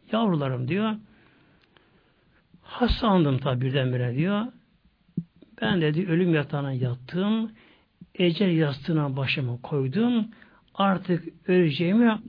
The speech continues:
anladım," diyor. "Öleceğimi anladım. Ama, e, tabi biraz," diyor, "korku geldi bana da.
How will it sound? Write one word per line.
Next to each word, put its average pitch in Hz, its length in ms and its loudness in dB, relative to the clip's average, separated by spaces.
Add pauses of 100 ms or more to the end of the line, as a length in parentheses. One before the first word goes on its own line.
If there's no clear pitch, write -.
anladım," 139 760 0
diyor. - 220 -20 (720)
"Öleceğimi 151 420 2
anladım. - 380 -12 (1400)
Ama, 226 420 6 (640)
e, 330 40 -12 (880)
tabi 226 360 2
biraz," 202 260 4
diyor, 208 200 2 (340)
"korku 196 580 0
geldi 156 360 2
bana 143 320 0
da. 123 100 -8